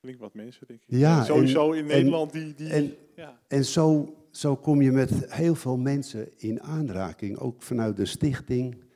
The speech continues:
Speaker 2: En ook dat wij geld dat we genereerden konden doneren aan verschillende instanties, waar we dan ook weer warme contacten mee onderhielden. Ja, en zo komen wij ook op een moment met elkaar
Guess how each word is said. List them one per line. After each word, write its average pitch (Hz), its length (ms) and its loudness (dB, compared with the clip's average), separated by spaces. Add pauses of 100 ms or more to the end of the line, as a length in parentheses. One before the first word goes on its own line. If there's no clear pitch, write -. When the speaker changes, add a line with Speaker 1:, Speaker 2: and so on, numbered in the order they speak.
(100)
Speaker 2:
En 113 200 -4
ook 120 220 -2 (220)
dat 104 280 -6
wij 92 180 -4
geld 127 500 0
dat 98 200 -2
we 104 100 -8
genereerden 101 680 -4
konden 98 460 -6
doneren 110 640 -2
aan 92 340 -8 (280)
verschillende 98 840 -2 (400)
instanties, 101 920 -6
waar 95 260 -8
we 95 100 -6
dan 92 160 -6
ook 131 160 -4
weer 131 160 0
warme 123 380 -2
contacten 113 580 -8
mee 104 160 -4
onderhielden. 104 680 -4 (1300)
Ja, - 120 -6
en 127 120 0
zo 131 180 0
komen 123 320 2
wij 123 240 0
ook 113 200 -2
op 107 220 -4
een 131 200 6
moment 110 580 2
met 110 280 -4
elkaar 120 560 -4